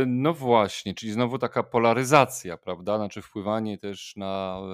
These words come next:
e, pewnie wyborców, e, za pośrednictwem dzieci. E, trochę, no bo wybory też, e, już w październiku. E, ostatnie pytanie, no może, e, nam <laughs> uda się coś optymistycznego złapać, bo wiem, że wy macie też, e, bardzo dużo pomysłów, jak tą sytuację, e,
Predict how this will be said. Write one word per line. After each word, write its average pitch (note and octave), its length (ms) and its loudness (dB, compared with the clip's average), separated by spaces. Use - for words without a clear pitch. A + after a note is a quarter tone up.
e, - 80 -12
pewnie G#2+ 280 -2
wyborców, G#2+ 840 0
e, F#2+ 320 -6
za F#2+ 120 -10
pośrednictwem G2 680 -10
dzieci. G2+ 360 -8
E, F#2 360 6
trochę, F2+ 460 -2
no F2+ 160 -4
bo F2+ 160 0
wybory F#2 400 0
też, - 380 -8
e, G2 160 0
już G#2 160 -8
w - 40 -18
październiku. G#2 680 -4
E, C3+ 240 6
ostatnie G3+ 420 2
pytanie, D#3+ 560 2
no C3 160 -4
może, C#3+ 580 0
e, C3 80 -4
nam C3 360 -2
<laughs> - 480 -4
uda B2+ 280 4
się A2 160 -4
coś G#2+ 200 -8
optymistycznego A2 840 -4
złapać, G#2+ 400 2
bo A#2 120 -4
wiem, A#2+ 180 0
że B2 120 -4
wy B2 100 -2
macie A2+ 300 -2
też, A#2+ 400 -2
e, A#2+ 140 4
bardzo A#2 280 4
dużo A#2 220 2
pomysłów, A#2 480 0
jak A2+ 140 -2
tą A#2 120 -4
sytuację, A#2 540 -2
e, A#2+ 340 4